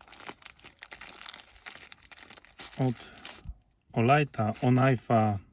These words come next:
Yy, no wiadomo, jest jeden i ten sam właściciel.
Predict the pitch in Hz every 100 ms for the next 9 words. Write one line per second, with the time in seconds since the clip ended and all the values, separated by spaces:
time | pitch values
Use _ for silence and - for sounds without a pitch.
0 | _ _ 123 113 104 98 95 95 95 92
1 | 92 - - 147 120 107 101 92 95 92
2 | 98 95 92 92 101 95 92 95 92 101
3 | - 104 110